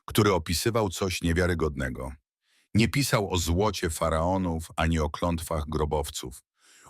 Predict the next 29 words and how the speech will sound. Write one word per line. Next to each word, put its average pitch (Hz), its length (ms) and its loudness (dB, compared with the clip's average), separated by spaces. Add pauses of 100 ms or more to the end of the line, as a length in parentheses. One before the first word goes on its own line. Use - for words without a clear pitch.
Opisywał 110 640 2
znalezisko, 92 760 0
które 92 280 0
nie 92 120 2
mieściło 90 480 0
się 92 160 -2
w 82 40 -2
jego 87 240 0
umyśle, 82 480 -2
coś, 92 400 -2
co 87 160 -2
burzyło 80 400 0
wszystkie 120 460 -2
wyobrażenia 90 720 0
o 76 100 -4
historii. 73 640 -6 (760)
Zanim 147 360 4
przejdziemy 131 500 0
do 104 120 2
głównej 107 440 0
części, 104 600 -2
chcielibyśmy 117 720 0
poprosić 92 560 -2
o 85 100 -4
drobne 82 420 0
wsparcie. - 680 -6 (560)
Polubienie 113 580 4
i 90 120 -2
subskrypcja 85 880 -2